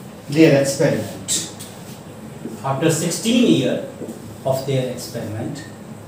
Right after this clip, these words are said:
years of their experiment,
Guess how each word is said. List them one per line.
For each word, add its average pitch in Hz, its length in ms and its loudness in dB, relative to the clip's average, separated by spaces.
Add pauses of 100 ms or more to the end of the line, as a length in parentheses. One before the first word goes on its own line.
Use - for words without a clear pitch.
(1160)
years 151 400 2
of - 200 -4
their 131 160 -4
experiment, 113 560 -6